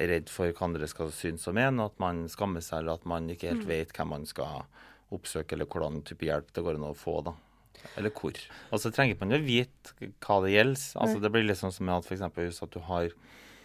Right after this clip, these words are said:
Speaker 1: eh, hvis du har, eh, vondt i foten, og har hatt det en stund, så trenger du kanskje vite akkurat hvorfor du har vondt i foten. Det kan være mange grunner til.
Speaker 2: Mm.
Speaker 1: Eh, da må du til legen for å finne ut av det.
Speaker 2: Mm.
Speaker 1: Eh, og sånn gjelder det også med psykiske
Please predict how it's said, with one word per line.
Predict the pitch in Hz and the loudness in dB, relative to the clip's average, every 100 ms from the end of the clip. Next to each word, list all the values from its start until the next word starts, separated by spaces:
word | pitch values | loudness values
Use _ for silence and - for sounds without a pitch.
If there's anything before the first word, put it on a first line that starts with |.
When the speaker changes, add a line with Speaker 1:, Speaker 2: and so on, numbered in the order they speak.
| - - - | -20 -10 -2
Speaker 1:
eh, | 92 90 | 0 2
hvis | 85 87 - | 0 -6 -6
du | 92 | -4
har, | 87 87 | 0 0
eh, | 85 87 87 85 | 2 4 4 2
vondt | 87 90 - | 0 -4 -2
i | 95 92 90 | 0 2 0
foten, | 92 - 120 151 | -4 0 2 4
og | 135 | 4
har | 113 | 4
hatt | 110 - | 2 4
det | 101 | 4
en | |
stund, | - 113 110 | 4 2 2
så | 107 | -2
trenger | 113 98 90 | 0 0 0
du | |
kanskje | 110 117 | -2 0
vite | 92 - | -2 0
akkurat | - - | -2 -4
hvorfor | 98 87 | -4 0
du | |
har | 87 | 0
vondt | 90 87 | 0 -6
i | |
foten. | 90 85 - 107 | -4 -4 -2 -4
Det | 101 | -2
kan | 95 | -2
være | |
mange | 95 90 90 | -2 -2 -2
grunner | 90 87 78 | -2 -4 -4
til. | 110 127 131 - | -2 -2 -2 -4
Speaker 2:
Mm. | 233 214 208 | 0 0 0
Speaker 1:
Eh, | 104 101 101 98 95 95 | 0 2 2 2 2 0
da | |
må | 113 135 | 0 -2
du | 98 | -2
til | 110 | 2
legen | 110 87 82 | 4 2 -4
for | 113 | -2
å | |
finne | 160 131 | 0 0
ut | 78 | 0
av | 90 | -2
det. | 85 - - | -2 -6 -4
Speaker 2:
Mm. | 233 214 - _ - | -2 -2 -8 _ -2
Speaker 1:
Eh, | 110 | 0
og | 98 | 0
sånn | - 120 | 0 2
gjelder | 127 92 | 2 0
det | - | 2
også | 98 - | 0 0
med | 85 85 | -4 -4
psykiske | 80 80 76 - - 78 76 | -6 -6 -8 -8 -4 -2 -2